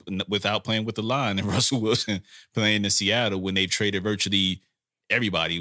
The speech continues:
It, it started when they tore down the Legion of Boom. I mean, I don't really have to go into it for football fans all the way up until now. He probably had, like, two offensive weapons that you really could count on in Seattle in a wide receiving core.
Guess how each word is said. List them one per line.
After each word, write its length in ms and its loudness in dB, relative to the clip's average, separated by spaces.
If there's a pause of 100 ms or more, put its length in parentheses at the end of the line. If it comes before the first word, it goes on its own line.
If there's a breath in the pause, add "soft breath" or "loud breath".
(140)
It, 80 -4
it 100 0
started 380 0
when 120 -4
they 80 0
tore 220 -2
down 180 0
the 60 -2
Legion 280 -2
of 80 -4
Boom. 280 0
I 80 2
mean, 200 -2
I 100 0
don't 160 -4
really 160 -4
have 120 -4
to 60 -6
go 200 -2
into 180 -4
it 60 -10
for 80 -12
football 380 -2
fans 440 -4 (360 soft breath)
all 140 2
the 60 -2
way 180 0
up 120 -4
until 280 -2
now. 360 0
He 120 -4
probably 300 -6
had, 180 -2
like, 160 -4
two 260 4
offensive 440 0
weapons 560 0 (680)
that 180 0
you 80 -2
really 280 0
could 180 -2
count 320 0
on 340 -2
in 160 0
Seattle 540 2
in 60 -2
a 60 -2
wide 280 0
receiving 400 -2
core. 480 -4